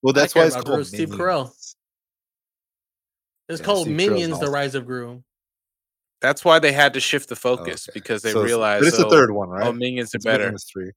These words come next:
Speaker 3: Y-, yeah.
Speaker 1: Oh, yeah. They're awesome. That's why, that's their money making, that's their money grabber. So,
Speaker 2: Hey, bro, they're funny.
Speaker 1: um,
Speaker 2: I don't care. Minions is
Speaker 1: don't sleep
Speaker 2: great.
Speaker 1: on it.
Speaker 3: They're
Speaker 1: Yeah.
Speaker 3: just trying to make toys,
Speaker 1: Yeah,
Speaker 3: man.
Speaker 1: they
Speaker 3: They're just trying to make toys. I understand.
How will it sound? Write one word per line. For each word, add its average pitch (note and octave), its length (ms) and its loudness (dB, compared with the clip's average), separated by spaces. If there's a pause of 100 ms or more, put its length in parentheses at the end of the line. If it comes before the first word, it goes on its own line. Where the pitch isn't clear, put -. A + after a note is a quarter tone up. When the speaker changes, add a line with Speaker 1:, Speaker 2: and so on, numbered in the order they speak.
Speaker 3:
Y-, - 120 -20 (880)
yeah. A#2+ 220 -4 (640)
Speaker 1:
Oh, F3 80 -4
yeah. A3 440 -6 (300)
They're D3+ 160 -4
awesome. A2 440 -6 (320)
That's B2 220 -10
why, D3+ 220 0
that's A#2 260 -8
their D#3 100 -8
money D#3+ 260 -12
making, G2 380 -12 (360)
that's A2 160 -10
their C3+ 80 -10
money B2+ 260 -12
grabber. E2+ 460 -14 (140)
So, F2 220 -14
Speaker 2:
Hey, G3 140 2
bro, A3 220 4
they're C4 120 2
funny. F#3+ 380 -2
Speaker 1:
um, F#2 420 -10 (120)
Speaker 2:
I F3+ 60 -6
don't G3+ 140 -2
care. E3 300 0
Minions G3 480 -2
is D3 60 -2
Speaker 1:
don't G3 120 4
sleep - 180 0
Speaker 2:
great. C3+ 100 -2
Speaker 1:
on B2 160 -2
it. G2 180 -14
Speaker 3:
They're E3+ 140 2
Speaker 1:
Yeah. A2+ 60 4
Speaker 3:
just - 140 -2
trying F#3+ 200 6
to F#3 60 4
make E3+ 200 4
toys, A#2+ 400 0
Speaker 1:
Yeah, E3+ 60 -2
Speaker 3:
man. E3+ 160 0
Speaker 1:
they - 20 -8 (140)
Speaker 3:
They're A#2 80 -8
just - 160 -12
trying A2 160 -4
to G#2+ 40 -12
make G2+ 180 -14
toys. - 360 -14 (140)
I C#3+ 160 6
understand. C#3 440 -2